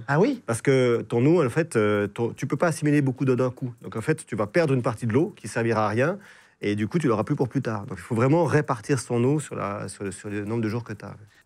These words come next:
Speaker 1: Euh, on peut, euh, boire son urine, il y a des explorateurs qui
Speaker 2: Ouais,
Speaker 1: l'ont fait
Speaker 2: ouais,
Speaker 1: pour se sauver
Speaker 2: bien
Speaker 1: la
Speaker 2: sûr.
Speaker 1: vie en vrai. Co-, combien de
Speaker 2: Euh,
Speaker 1: fois ?
Speaker 2: on dit que, alors, la première urine, tu peux la boire sans problème. La deuxième, tu peux encore la boire. On dit que la troisième devient vraiment dangereuse et la quatrième, ça devient, euh,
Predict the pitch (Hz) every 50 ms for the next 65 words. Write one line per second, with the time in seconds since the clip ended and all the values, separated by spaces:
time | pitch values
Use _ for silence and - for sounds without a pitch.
0 | _ - 143 127 120 131 127 - - 175 151 127 120 165 196 202 196 180 156 143
1 | 139 131 123 117 127 135 - - - 135 139 143 175 220 214 170 120 107 110 110
2 | 117 110 - - 127 117 117 - 151 131 - - 151 185 226 220 226 202 160 139
3 | 131 135 117 - 123 123 131 151 190 233 240 185 143 135 139 143 - - - 180
4 | 185 - 226 233 220 185 135 135 131 127 123 127 123 - - 131 139 139 165 190
5 | - - 107 110 113 104 90 - - 107 117 - - 190 185 170 156 156 151 175
6 | 180 - - 139 131 120 123 117 - 151 131 - 143 127 139 135 156 170 165 151
7 | - - - 98 107 113 123 147 156 151 135 156 170 170 170 156 - - 135 123
8 | 123 127 123 120 110 117 131 151 156 - - - 123 120 131 147 - 127 107 -
9 | - 131 127 131 135 135 117 110 113 117 110 101 113 120 117 110 110 104 95 110
10 | 127 143 131 117 98 92 - 104 - - 113 113 110 - 101 98 92 101 101 101
11 | 98 92 85 80 82 90 90 90 87 90